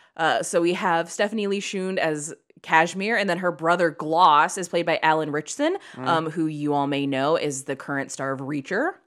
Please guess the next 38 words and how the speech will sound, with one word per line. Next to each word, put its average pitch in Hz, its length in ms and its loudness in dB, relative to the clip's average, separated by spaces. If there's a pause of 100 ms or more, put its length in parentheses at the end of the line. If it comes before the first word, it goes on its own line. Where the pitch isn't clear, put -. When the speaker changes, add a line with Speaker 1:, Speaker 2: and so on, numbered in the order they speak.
(100)
Speaker 1:
on 139 460 -4
Amazon 131 340 -8
Prime, 131 260 -6
which 220 140 -10
I - 40 -14
think 117 200 -4
is 120 60 -4
Speaker 2:
They, 117 80 -6
Speaker 1:
really 113 140 -2
Speaker 2:
uh, 107 140 -2
Speaker 1:
cool. 302 300 -2
Speaker 2:
they 131 140 -2
feel 127 220 0
like 117 120 -4
American 98 400 -8
gladiators. 87 680 -10
Speaker 1:
Oh 190 160 -2
my 185 140 -6
God, 170 320 -2
yeah, 165 340 0
like 208 220 0
Speaker 2:
Ca-, - 60 -10
Kashmir 160 520 -2
and 139 120 -6
Speaker 1:
<laughs> - 80 -4
Speaker 2:
Gloss, 117 420 0
it's 113 100 -10
like, 110 200 -4
oh 156 80 -2
no, 113 160 -4
those 120 260 -2
are, 92 160 -6
those 277 240 2
are - 40 -10
gladiator 202 500 -2
names. 202 360 -6
Speaker 1:
<laughs> 277 320 0
Yeah. 196 140 0